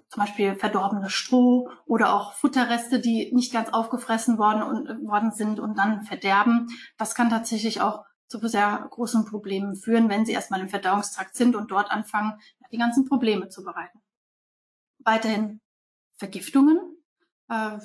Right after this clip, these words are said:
da kennt man klassischerweise, ich glaube, so die Herbstzeitlose, die löst Koliksymptome aus. Das ist wirklich,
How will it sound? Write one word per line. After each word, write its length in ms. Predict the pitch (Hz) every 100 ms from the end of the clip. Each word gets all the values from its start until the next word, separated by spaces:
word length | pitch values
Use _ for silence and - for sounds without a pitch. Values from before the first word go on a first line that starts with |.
| -
da 100 | 214
kennt 220 | - 254
man 500 | 233 226 220 - -
klassischerweise, 680 | - 214 240 233 214 202 208
ich 100 | 208
glaube, 180 | 196 208
so 140 | 220
die 180 | 214 214
Herbstzeitlose, 640 | 269 - 247 240 226 226
die 140 | 214 240
löst 580 | 233 240 - - _ _ _ -
Koliksymptome 920 | 247 240 247 240 214 240 233 233 214
aus. 340 | 220 233 -
Das 180 | 226 220
ist 140 | 233
wirklich, 500 | 226 - 220 - -